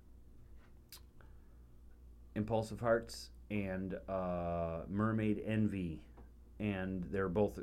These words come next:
great bands. And we played at Beat Kitchen, and we got a taste of the new rules that bars are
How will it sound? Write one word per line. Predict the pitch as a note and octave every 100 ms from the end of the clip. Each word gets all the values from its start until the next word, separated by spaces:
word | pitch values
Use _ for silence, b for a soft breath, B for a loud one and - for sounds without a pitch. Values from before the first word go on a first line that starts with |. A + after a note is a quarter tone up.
| - F#2
great | G#2 -
bands. | G2 F#2 E2+ E2+ - b b b -
And | G2 G2
we | F#2+
played | F#2 A2+ G#2
at | - -
Beat | B2+ B2+
Kitchen, | D#3 - E3 F3 b b b - -
and | A2 G#2 F#2+ F#2+ F#2 F2+ - b b - -
we | G2+ G2+ G#2 G2 F#2+
got | F2 G#2 F#2+
a |
taste | F#2 - A#2 A#2 -
of | - G2+ F2 - G2+
the | G2+ G2
new | G#2 A2+ A2+
rules | A2+ A2+ A2 A2 G#2+
that | G#2 - - - - - - - - G2+
bars | G#2+ G#2 G#2 G2+
are | G2 F#2+